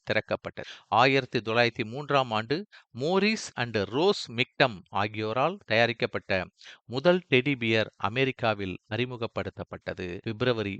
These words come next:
பதினைந்து. பிப்ரவரி பதினைந்தில் ஆயிரத்தி தொள்ளாயிரத்தி ஐந்தாம் ஆண்டு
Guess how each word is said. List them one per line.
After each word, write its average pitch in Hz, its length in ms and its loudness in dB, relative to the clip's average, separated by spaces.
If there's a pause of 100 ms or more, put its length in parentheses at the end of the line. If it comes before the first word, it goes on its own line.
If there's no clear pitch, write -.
பதினைந்து. 95 420 -4
பிப்ரவரி 190 460 4
பதினைந்தில் 139 720 0 (280)
ஆயிரத்தி 175 420 4
தொள்ளாயிரத்தி 139 480 2
ஐந்தாம் 135 360 2
ஆண்டு 120 320 -2